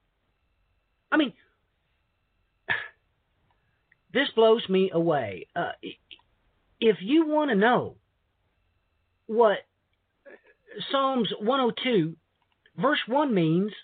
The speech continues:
why don't you just pray and ask God about it? Why don't you just pray and ask him, uh, what does verse one mean? And more importantly,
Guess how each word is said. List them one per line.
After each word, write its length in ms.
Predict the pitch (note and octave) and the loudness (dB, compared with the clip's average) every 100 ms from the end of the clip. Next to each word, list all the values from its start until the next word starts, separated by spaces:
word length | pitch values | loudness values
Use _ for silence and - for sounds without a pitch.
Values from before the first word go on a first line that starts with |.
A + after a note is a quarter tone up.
| _ _ _ - | _ _ _ -2
why 140 | D4 | 0
don't 160 | F4 E4+ | 0 -2
you 80 | C#4+ | -4
just 220 | D4+ - | -6 -4
pray 220 | C#4+ D#4 | -2 0
and 100 | C#4+ | 0
ask 200 | D4 D4 | -2 -2
God 180 | C#4+ D4+ | -2 -2
about 320 | - C4+ G#3+ | -2 -2 -2
it? 120 | C3 - _ _ _ _ - | -4 -12 _ _ _ _ -4
Why 100 | C#4+ | -2
don't 160 | E4 | -2
you 180 | C#4 C4+ | -4 -8
just 160 | A#3+ - | -10 -2
pray 460 | G#3 G3 G#3+ C4 - _ _ | 2 4 2 -2 -12 _ _
and 180 | G#3+ G#3+ | 0 2
ask 260 | A#3 D#4 - | 2 0 -2
him, 420 | A#3+ G#3+ A#3+ A#3+ _ _ _ _ - | 0 2 0 -6 _ _ _ _ -2
uh, 200 | A#3 A#3 | 2 2
what 240 | G#3 C#4+ E4+ | 2 0 0
does 140 | D#4+ | -2
verse 180 | D4 F4+ - | 0 0 0
one 260 | E4+ F4+ | 2 4
mean? 460 | E4+ F#4+ F#4+ C4 A2+ - _ _ _ _ _ _ _ _ _ _ _ _ - | 4 4 4 0 -6 -16 _ _ _ _ _ _ _ _ _ _ _ _ -4
And 220 | C#4+ C4+ | -2 4
more 160 | F4 F4 | 4 4
importantly, 480 | D#4+ F4 C4 F#3+ | 2 0 0 -2